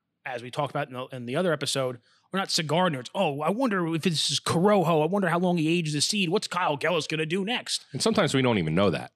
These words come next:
Speaker 1: Yeah, like, sometimes it's just about the enjoy. Like, like you, every time I drink bourbon, I don't wanna sit there and talk about bourbon for
Speaker 2: We should
Speaker 1: two
Speaker 2: start
Speaker 1: hours.
Speaker 2: doing that on these podcasts. Bring
Speaker 1: What?
Speaker 2: a bottle of bourbon.
Speaker 1: No, obviously I had to stop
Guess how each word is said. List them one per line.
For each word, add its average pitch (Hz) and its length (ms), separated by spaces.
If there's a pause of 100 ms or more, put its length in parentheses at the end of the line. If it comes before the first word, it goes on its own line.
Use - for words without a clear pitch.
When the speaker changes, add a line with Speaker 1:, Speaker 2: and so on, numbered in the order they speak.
Speaker 1:
Yeah, 226 320 (160)
like, 185 280 (400)
sometimes 294 440
it's 202 80
just - 180
about 175 440
the 180 120
enjoy. 170 240
Like, 190 140
like 196 200
you, 190 200
every 196 180
time 262 160
I 214 60
drink 165 280
bourbon, 170 280
I 147 60
don't 170 100
wanna 190 120
sit 180 120
there 180 100
and 156 180
talk - 180
about 127 380
bourbon 165 360
for 113 60
Speaker 2:
We 131 60
should - 80
Speaker 1:
two 139 60
Speaker 2:
start 80 140
Speaker 1:
hours. - 60
Speaker 2:
doing 76 160
that 71 120
on 69 120
these - 380
podcasts. - 540
Bring - 140
Speaker 1:
What? 71 80
Speaker 2:
a 67 40 (120)
bottle 71 220
of 69 60
bourbon. 73 400 (280)
Speaker 1:
No, 147 80
obviously 135 380
I 131 120
had 127 160
to 120 80
stop 127 340